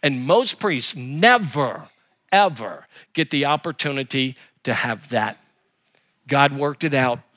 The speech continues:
God calls those dice. Now, I'm not saying for you to go start gambling and consider that the providence of God in your life. But I am saying this, there's no such thing as luck in the economy of God. No such thing as luck.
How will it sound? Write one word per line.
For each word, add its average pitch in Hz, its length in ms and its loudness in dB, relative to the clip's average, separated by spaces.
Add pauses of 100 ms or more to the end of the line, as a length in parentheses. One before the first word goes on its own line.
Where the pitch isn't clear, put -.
(140)
God 135 260 4
calls 139 340 -2
those 147 260 -4
dice. 147 480 0
Now, 131 240 2
I'm 151 120 0
not 160 180 2
saying 139 540 2 (240)
for 143 100 -8
you 151 140 -4
to 151 120 -2
go 165 200 0
start 175 380 0
gambling 151 500 2
and 123 120 -4
consider 147 400 -4
that 160 200 2
the 147 60 -4
providence 175 720 0
of 175 200 -2
God 151 500 -2 (380)
in 143 100 4
your 135 220 2
life. 95 440 0 (360)
But 135 100 0
I 143 100 8
am 175 140 4
saying 185 380 0
this, 202 240 2
there's 131 300 -6
no 147 260 -4
such 165 460 -4
thing 143 340 -4
as 120 160 -8
luck 123 640 -2
in 120 100 -4
the 117 100 0
economy 107 520 -4
of 101 120 -6
God. 92 480 -10 (560)
No 170 220 4
such - 320 0
thing 139 200 -2
as 117 140 -4
luck. 101 400 -6